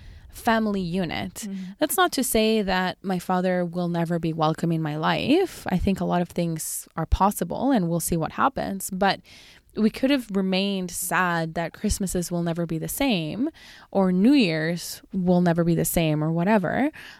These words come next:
Speaker 1: Um, but we chose to see it as, "Okay, we're setting the intention for our relationship as a family to look different from now on."
Speaker 2: Mm. Yeah. Um, and you're absolutely right. You know, that you will have, I'm sure, mourned the loss of that
Speaker 1: Oh,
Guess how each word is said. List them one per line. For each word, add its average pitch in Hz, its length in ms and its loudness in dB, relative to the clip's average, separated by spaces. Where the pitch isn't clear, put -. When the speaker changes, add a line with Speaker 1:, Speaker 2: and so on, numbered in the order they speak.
Speaker 1:
Um, 175 480 2
but 208 320 0
we 190 160 0
chose 190 380 0
to 202 100 -4
see 196 240 0
it 185 260 2
as, 165 440 0
"Okay, 233 260 0
we're 160 180 -2
setting 170 300 0
the 214 160 2
intention 196 580 0
for 180 300 2
our 160 260 4
relationship 185 640 0
as 156 120 -4
a 156 80 -4
family 170 420 0
to - 180 -6
look 175 540 0
different 160 480 -2
from 170 240 -2
now 156 240 -4
on." 147 300 -8
Speaker 2:
Mm. 190 220 -4
Yeah. - 1040 -8
Um, 214 180 -2
and 196 420 -2
you're 196 160 0
absolutely 185 300 -2
right. 269 200 0
You 185 120 0
know, 180 80 2
that 180 260 0
you 185 180 -4
will 180 240 2
have, - 120 -10
I'm 180 120 0
sure, 175 400 0
mourned 180 340 -2
the 175 80 -6
loss 208 480 -6
of 185 180 -8
that - 100 -2
Speaker 1:
Oh, 190 200 2